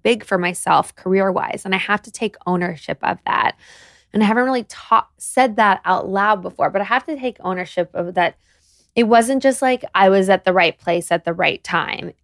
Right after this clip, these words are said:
I had put myself in a position to be open to this opportunity in this work environment beforehand and taken chances. And so I think that that's really important. But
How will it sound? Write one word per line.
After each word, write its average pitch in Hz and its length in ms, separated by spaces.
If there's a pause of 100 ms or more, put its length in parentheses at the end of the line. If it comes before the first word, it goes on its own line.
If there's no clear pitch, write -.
I 196 200
had 196 500
put - 160
myself 202 540
in 180 80
a 180 40
position 180 500
to 170 100
be 180 180
open 180 340
to 175 120
this 180 180
opportunity 175 1040 (360)
in 214 220
this 202 160
work 185 240
environment 170 560
beforehand 175 960
and 185 180
taken 180 360
chances. 175 720
And 196 180
so 190 100
I 180 120
think 180 180
that - 160
that's 185 300
really 180 240
important. - 600 (160)
But - 600